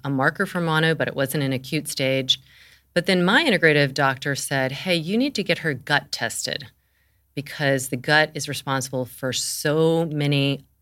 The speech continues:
of the feelings, whether it's literally in the digestive process or even in the brain, for feeling clear and not anxious and having energy."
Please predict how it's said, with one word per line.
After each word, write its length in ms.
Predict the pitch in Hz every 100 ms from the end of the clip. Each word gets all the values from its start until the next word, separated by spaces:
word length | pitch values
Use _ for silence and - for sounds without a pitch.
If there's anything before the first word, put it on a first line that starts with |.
| _ _ _ _ _ _ _ -
of 140 | 139
the 60 | 127
feelings, 580 | - 160 165 175 170 151
whether 200 | 135 135
it's 220 | 127 -
literally 720 | 127 147 160 160 151 139 143 -
in 180 | 147 147
the 80 |
digestive 640 | 139 131 123 131 - - 151
process 560 | 160 147 143 151 147
or 80 | 139 131
even 240 | 135 135
in 140 | 127 123
the 60 |
brain, 540 | 117 127 127 131 143 160 - _ _ _
for 220 | - - 139
feeling 640 | 147 139 135 131 127 127
clear 720 | - 165 156 151 143 143 139 - _ _ 131
and 100 | 123
not 200 | 120 143
anxious 600 | 151 - 147 135 131 -
and 100 | 123
having 300 | 131 123 165
energy." 460 | 156 113 - 131